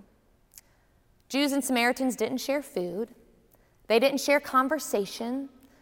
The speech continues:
They didn't share customs. They didn't share a temple. They didn't share travel routes. Jews would avoid walking through Samaria and would walk all the way around it.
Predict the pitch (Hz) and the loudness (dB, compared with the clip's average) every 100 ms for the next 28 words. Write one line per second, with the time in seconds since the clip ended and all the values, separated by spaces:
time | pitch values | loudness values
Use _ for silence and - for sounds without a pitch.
0 | _ - 269 311 302 - 349 - - 302 | _ 0 2 2 0 0 0 4 4 4
1 | - 294 320 262 247 330 339 - 277 294 | 2 0 0 2 2 2 -4 -2 2 2
2 | - - - 202 - 269 - 254 262 262 | 0 -6 -6 -8 -2 0 2 2 0 -2
3 | - - - 302 392 381 - 302 302 196 | -14 -12 -2 0 0 -4 -2 0 0 -2
4 | - 285 294 233 196 180 180 214 294 - | 0 4 6 6 2 2 2 2 0 -4
5 | 202 202 262 311 320 254 247 - - - | -8 -4 0 0 0 0 0 -2 -16 0
6 | 233 214 247 285 285 262 233 254 254 233 | 2 4 2 2 2 2 4 4 4 -4
7 | 226 - 214 254 294 302 - 220 190 175 | -6 -8 -4 0 2 0 -2 -2 -2 -2
8 | 175 180 185 220 240 196 196 202 196 214 | -2 -2 2 2 2 0 0 0 4 2
9 | - - 254 294 254 247 233 220 202 190 | 0 2 4 6 2 -2 -2 -4 -6 -8
10 | 180 - - | -10 -12 -14